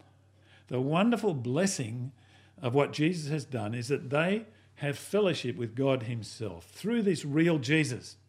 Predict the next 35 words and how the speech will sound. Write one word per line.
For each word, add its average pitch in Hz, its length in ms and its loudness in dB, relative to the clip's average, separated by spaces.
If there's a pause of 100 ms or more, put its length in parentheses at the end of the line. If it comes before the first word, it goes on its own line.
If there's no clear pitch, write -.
(600)
And 117 160 -6
so 143 160 4
can 135 140 -2
the 120 100 -2
readers, 120 340 2
and 101 160 -4
so 123 240 0
can 104 280 -8
you 104 340 -2 (640)
and 101 240 -4
me. 98 440 -4 (920)
Uh, 135 240 -2
so 151 220 0
John 208 560 -2 (260)
tells 180 380 0
us 104 100 -4
that 127 240 -6
this 220 220 2
is 208 100 -2
the 202 100 2
purpose, 196 520 2
to - 160 -6
know 170 440 0
God, 135 380 -4 (360)
uh, 131 120 0
to 135 140 -6
have 135 240 -4
fellowship, 165 580 0
to 127 80 -8
have 127 160 -4
friendship 196 640 -2 (400)
with 226 260 -2
God 113 300 -4
through 123 300 -2
Jesus. 107 600 -2